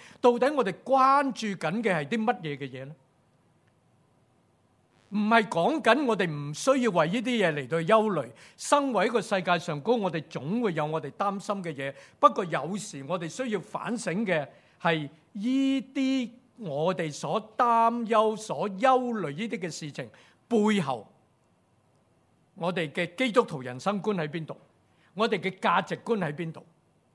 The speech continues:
我哋甚至乎嗰個世界觀喺邊度？所以弟兄姊妹，當我哋話要求主復興我哋嘅時候，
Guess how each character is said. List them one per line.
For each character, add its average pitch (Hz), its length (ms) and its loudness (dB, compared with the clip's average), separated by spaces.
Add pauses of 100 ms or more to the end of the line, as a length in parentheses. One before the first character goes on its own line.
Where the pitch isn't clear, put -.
(800)
我 185 200 0
哋 165 220 0
甚 165 560 -2
至 185 180 -4
乎 139 140 -16
嗰 - 160 -6
個 220 60 -2
世 - 280 -10 (140)
界 160 520 -6
觀 202 380 -4 (420)
喺 156 160 -2
邊 180 200 -2
度？ - 100 -8 (1300)
所 214 180 2
以 254 60 4
弟 185 120 0
兄 226 100 -2
姊 226 80 0
妹， 226 140 2
當 226 140 2
我 208 100 2
哋 175 120 0
話 160 140 2
要 170 140 -2
求 135 260 -6
主 - 120 -8
復 226 300 -4
興 214 180 -2
我 170 120 -2
哋 151 120 -6
嘅 151 140 -6
時 - 140 -8
候， 120 160 -8